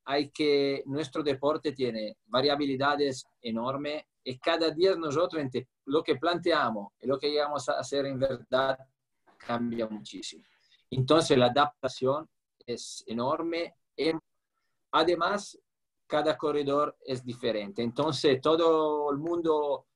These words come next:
quiere entrenar, eh, Marcel Hirscher o Lindsey Vonn porque son muy metódicas, hacen muchas bajadas, son las trabajadoras. Y luego hay Bode Miller, la Mancuso,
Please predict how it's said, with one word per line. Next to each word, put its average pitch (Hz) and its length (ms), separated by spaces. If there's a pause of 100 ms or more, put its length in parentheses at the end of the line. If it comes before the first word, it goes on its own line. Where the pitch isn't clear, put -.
quiere 135 460
entrenar, 135 540
eh, 127 460 (420)
Marcel 131 360
Hirscher 143 340
o 135 380
Lindsey 135 380
Vonn 156 280
porque 123 220
son 117 240
muy 131 140
metódicas, 123 640
hacen 113 200
muchas 127 380
bajadas, 127 420
son 127 140
las 123 80
trabajadoras. 139 880
Y 131 60
luego 156 320
hay 160 280
Bode 147 260
Miller, 147 500 (560)
la 127 120
Mancuso, 151 800